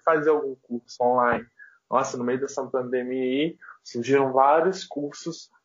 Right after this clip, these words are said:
super interessantes, teve várias lives, assim, super bacanas também, de pessoas, assim, que estão no mercado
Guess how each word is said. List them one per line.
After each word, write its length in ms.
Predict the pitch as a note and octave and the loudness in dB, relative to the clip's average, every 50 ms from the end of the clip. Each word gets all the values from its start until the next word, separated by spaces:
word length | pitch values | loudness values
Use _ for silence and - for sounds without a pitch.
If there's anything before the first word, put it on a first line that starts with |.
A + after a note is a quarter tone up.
| _ _ | _ _
super 840 | - - - - - D#3 E3+ F#3 F3+ F3+ G3+ F#3 F3+ F#3 - - _ - | -20 -18 -18 -8 -2 0 0 0 0 2 2 0 0 0 -6 -14 _ -14
interessantes, 840 | - B2+ B2 - C3+ A#2+ A#2+ A#2+ A#2 - B2 B2 C#3 D3+ D3+ - - | -14 -4 0 2 4 4 4 2 2 2 2 4 4 2 0 -2 2
teve 240 | - C#3 B2+ B2+ B2 | 2 2 2 2 2
várias 460 | B2+ B2+ B2+ D3 D#3+ E3+ D#3 C3 B2+ | 4 6 6 6 4 2 0 0 0
lives, 600 | B2+ B2 B2 B2 C#3 D#3 D#3+ D#3+ E3+ D#3+ - - | 2 4 4 4 4 2 0 -2 -6 -12 -12 -12
assim, 460 | C3 B2+ - - - B2+ B2 B2 B2 _ _ _ - | -12 -12 -12 -12 -12 -10 -10 -12 -14 _ _ _ -18
super 540 | - - - C#3+ - - F#3 E3+ - - | -10 -6 -6 -4 0 2 2 2 2 -2
bacanas 840 | - - A#2+ A#2 B2+ B2 - - C3 C3 C#3 D3 D#3 D#3 D3+ - - | -4 0 2 2 2 2 0 -2 0 0 0 0 0 -2 -4 -4 -2
também, 380 | - C3 A#2 A#2 B2 C#3 C#3+ | 0 0 0 0 -2 -2 -4
de 260 | C#3 - C#3 B2 A#2 A2+ - _ _ _ _ _ _ _ _ _ _ _ _ - | -6 -8 -6 -6 -8 -8 -12 _ _ _ _ _ _ _ _ _ _ _ _ -4
pessoas, 960 | C3+ C3+ C3+ C3 - - - - - C3+ C#3+ D#3+ E3 D#3+ D#3 D3+ C#3 B2 C3 | -2 -2 -2 -2 -4 -8 -4 0 4 4 4 4 4 4 2 2 0 0 0
assim, 440 | C3 - - - - C3+ C3 C3+ C3 | -2 -2 -4 -6 -4 -4 -4 -4 -6
que 80 | - B2+ | -6 -8
estão 420 | B2+ - - - B2+ B2 C3 C3+ | -8 -8 -2 0 2 4 4 4
no 80 | C3+ C3 | 2 0
mercado 800 | B2+ B2 A#2 - - - - - B2+ C3 C#3+ C#3+ C#3 C3+ B2 | 0 -2 -2 -4 -6 -6 0 4 4 6 6 6 4 0 -4